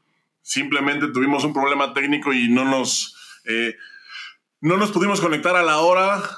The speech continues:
Eh, de hecho, hubiéramos hecho el programa a medianoche, lo cual hubiera sido un despropósito, así que mejor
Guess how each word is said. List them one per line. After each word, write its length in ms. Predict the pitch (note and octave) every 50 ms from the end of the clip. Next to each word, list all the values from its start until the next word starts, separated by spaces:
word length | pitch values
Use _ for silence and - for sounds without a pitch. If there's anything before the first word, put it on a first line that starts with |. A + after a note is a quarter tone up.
| -
Eh, 400 | A#2 A#2 A#2 A#2 A#2 A#2+ A#2+ A#2+ A2+
de 280 | A2+ B2 B2+ B2+ C3+ D3
hecho, 280 | D3 D3 - - D3+
hubiéramos 840 | C#3+ C#3 C3+ B2+ A#2+ A2+ - A2 A#2+ A#2+ C3 C#3 C#3+ C#3 C3+ B2+ A#2+
hecho 100 | - C#3
el 60 | -
programa 300 | B2 A#2+ B2 C3+ C3+ C3
a 20 |
medianoche, 560 | C3 C3+ C#3 C#3+ C#3+ D3 D#3 D#3 D#3 - E3+ D#3
lo 160 | C#3 A#2+ -
cual 160 | - C3 C3
hubiera 240 | C3 C3+ C#3 C#3 C3
sido 220 | C3+ C#3 C#3 C#3+ D3
un 80 | D3 D3
despropósito, 920 | D3+ D3 - - E3+ E3+ F3 F3 E3+ D#3 - D3+ D3+ - E3 E3 D#3+ -
así 240 | A#2 - - - C3+
que 120 | - D3
mejor 520 | C3+ B2+ A#2+ A#2+ C3 C3+ C#3+ D3+ D#3+ D#3+